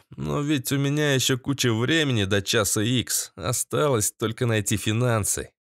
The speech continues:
Средств от продажи бабушкиной квартиры и дачного участка явно не хватит. А лучше отправиться на тропический необитаемый остров, который не затронет ядерная зима. Меня даже подбросило. Шикарная идея.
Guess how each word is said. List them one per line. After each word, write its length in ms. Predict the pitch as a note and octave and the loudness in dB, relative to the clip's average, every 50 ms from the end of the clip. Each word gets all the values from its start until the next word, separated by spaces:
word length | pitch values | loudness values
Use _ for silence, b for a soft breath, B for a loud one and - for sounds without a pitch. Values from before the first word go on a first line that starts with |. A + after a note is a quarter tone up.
| _ _ _ _ _ _ | _ _ _ _ _ _
Средств 640 | - - - - E2 F2 G#2+ D#3 F3 D#3+ - - - - | -10 -6 -2 0 0 2 2 2 0 0 -2 -2 -2 -2
от 180 | C#3 B2+ - | -4 -4 -2
продажи 500 | - B2 C3 C3 C3 D3+ D#3+ D3+ C3 B2+ | 0 0 0 2 2 2 2 2 2 0
бабушкиной 560 | B2 B2+ C#3+ C3+ C3 B2+ - - B2 A2+ G#2+ | 2 2 0 0 2 0 -2 0 0 0 0
квартиры 600 | G2+ - F#2+ F2+ F2 F2 - - F3 E3+ D3 A#2+ G#2 | 0 2 2 2 2 0 -4 -2 -2 0 0 2 0
и 40 | F#2 | 0
дачного 440 | F#2 A2+ B2 A2+ - - A#2 G#2 | 2 0 0 0 0 0 0 2
участка 640 | F#2+ F2 - - D3+ D3+ C3+ A2 - - - E2 - - - | 2 2 2 2 2 2 2 2 0 -2 -4 -6 -6 -6 -8
явно 480 | D3+ D#3+ D#3+ D3 C3 A#2 G2 G2+ G#2 | -6 -2 -2 0 0 0 0 0 0
не 140 | G2+ G2+ G2 | 0 0 0
хватит. 540 | F#2 - B2+ B2 A2+ G#2+ F#2 - - - - - _ _ _ _ _ _ _ _ _ - | 0 0 0 2 2 2 2 0 -4 -8 -8 -12 _ _ _ _ _ _ _ _ _ -2
А 160 | D#2+ D#2+ D#2+ | 0 2 2
лучше 420 | E2+ A2 E3 F#3+ - - - E3 | 2 2 0 -2 0 0 2 2
отправиться 680 | D#3 C#3 B2 - - D#3+ E3+ E3+ E3 D#3 D3 - - D#3 | 2 2 0 -4 -2 0 2 2 2 2 0 0 0 0
на 160 | D3 C#3+ C3 | 0 -2 0
тропический 720 | - C3 A#2+ A2+ - - C3 C3 - C#3+ C#3 - - C3+ | 2 2 0 0 0 -6 -6 -2 -2 -2 -2 0 0 0
необитаемый 760 | B2+ B2+ B2 A#2 A#2 A2+ G#2+ - C3+ C3+ B2+ A#2+ A2+ A2 A2+ | 2 2 2 2 2 0 0 2 2 4 4 4 2 2 2
остров, 460 | B2 D3 D#3 D3 B2 - F#2 F2+ E2+ - | 2 2 2 2 0 0 0 -2 -2 0
который 460 | - F2+ F2 F#2+ - C#3 D3 C#3 B2 | 0 -2 0 0 -2 -2 0 2 2
не 100 | A2 G2+ | 2 2
затронет 580 | F#2+ G2 F#2+ - - A#2+ C#3+ C3+ A#2 G2 - | 2 2 2 0 0 0 0 2 0 0 0
ядерная 520 | G#2+ A2+ A#2+ A2+ G2+ G#2 G2 G#2 G2 F#2+ E2+ | 0 0 2 2 2 0 0 2 2 2 0
зима. 440 | D#2+ F#2+ G2+ A2 A#2 A#2 F#2+ E2+ - - _ _ _ _ - | 0 0 0 2 2 0 0 -2 -4 -10 _ _ _ _ -16
Меня 600 | - - B2+ B2 C#3 C#3 C3+ C3+ C#3 C#3 C3+ C3 | -10 -6 -4 -2 -2 0 0 0 2 2 2 2
даже 420 | A#2+ A#2 B2 B2 A#2+ A#2 A2+ A2+ | 2 2 2 2 4 4 2 0
подбросило. 1000 | G#2+ - A2 G#2+ G#2 G#2+ G#2+ A2+ B2 C3+ C3 A#2+ G#2 - - F#2 E2 D2+ C#2+ - - | 2 2 2 2 2 0 -2 0 2 2 4 4 2 2 0 0 0 -2 -2 -4 -4
Шикарная 960 | - - - - D3+ C#3 - - - - D#3 B2+ A2 G2 A2 A2 A2 G#2+ A2 | -4 -2 -2 -2 -2 -4 -8 -6 -2 0 2 2 2 2 0 2 2 2 2
идея. 640 | G#2+ A2+ A#2 C3+ C#3+ C3+ A#2 G2 E2 C#2 - - | 0 0 0 2 2 4 2 2 0 0 -4 -8